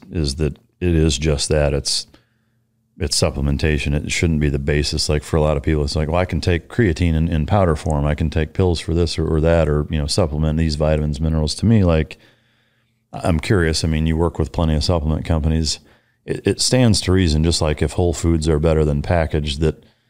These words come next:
nutrients from any whole food is gonna be better than in powder or liquid or supplementation form.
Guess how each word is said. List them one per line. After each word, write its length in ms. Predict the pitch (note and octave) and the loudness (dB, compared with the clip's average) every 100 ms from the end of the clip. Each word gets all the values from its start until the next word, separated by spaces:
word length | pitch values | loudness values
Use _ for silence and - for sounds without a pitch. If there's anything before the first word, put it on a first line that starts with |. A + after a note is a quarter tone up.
| _ _ _ | _ _ _
nutrients 680 | - G#2 F#2+ F2+ F#2 D#2+ D#2+ | -2 2 2 2 2 2 0
from 240 | - E2 | 0 0
any 300 | F#2+ E2+ D#2+ | 2 2 2
whole 280 | D#2 E2+ D2+ | 2 0 0
food 300 | - E2+ D#2 | 0 0 2
is 120 | D2+ | 2
gonna 180 | E2 D#2 | 2 2
be 100 | D#2 | 2
better 320 | D2 E2 D#2 | 2 2 2
than 160 | D2+ D2 | 2 0
in 180 | D2 D2+ | 0 -2
powder 420 | E2 D#2+ D2 D2 | 0 0 0 0
or 260 | D2+ D2 D2 | 0 0 0
liquid 480 | E2 - E2 D2+ | 0 0 0 0
or 460 | D#2 D2 D2+ D2 D2 - _ _ - | 0 0 0 0 -4 -10 _ _ -4
supplementation 960 | F#2+ - D#2+ D2 C#2 D#2+ D2+ C#2+ C2+ | -2 -2 -2 -2 0 0 -2 -4 -8
form. 440 | - C#2 C2 C2 | -6 -6 -6 -8